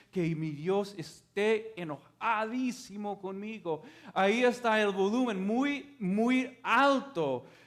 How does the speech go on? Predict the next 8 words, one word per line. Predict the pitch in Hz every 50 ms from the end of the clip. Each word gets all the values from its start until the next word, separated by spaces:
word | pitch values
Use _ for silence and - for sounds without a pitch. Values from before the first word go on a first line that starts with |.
| - - -
Eh, | 190 202 - - - - - _ - _ _ _ -
eh, | 233 240 240 - - - - _ _ _ _ _
u-, | - 240 240 233 - -
un | 247 247 262 254
versículo | 254 247 240 208 - 262 247 226 254 240
muy | 233 240 254 262 262 254 262
ruidoso. | 247 254 240 214 208 214 233 247 240 240 233 202 240 262 277 269 269 - - - 214 190 170 151 131 - - - - - _
Am, | - 175 180 175 156 147 147 -